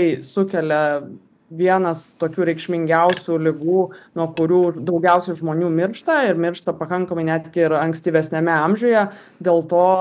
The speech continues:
tai tikrai esminis faktorius. Bet jeigu grįžtant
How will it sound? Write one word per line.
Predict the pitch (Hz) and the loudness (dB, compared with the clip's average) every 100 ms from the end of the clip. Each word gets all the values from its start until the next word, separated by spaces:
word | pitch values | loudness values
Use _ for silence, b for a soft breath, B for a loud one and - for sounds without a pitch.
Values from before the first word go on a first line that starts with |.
| 180 165 | 0 -2
tai | 175 170 | -2 -2
tikrai | 165 165 175 170 165 | -4 -2 2 4 2
esminis | 160 - 170 165 160 | -2 -4 -4 -4 -4
faktorius. | 160 160 160 131 | -2 -2 -4 -6
Bet | 131 196 | -2 2
jeigu | 240 233 | 2 2
grįžtant | 196 233 - 202 190 | 0 -2 -2 -4 -4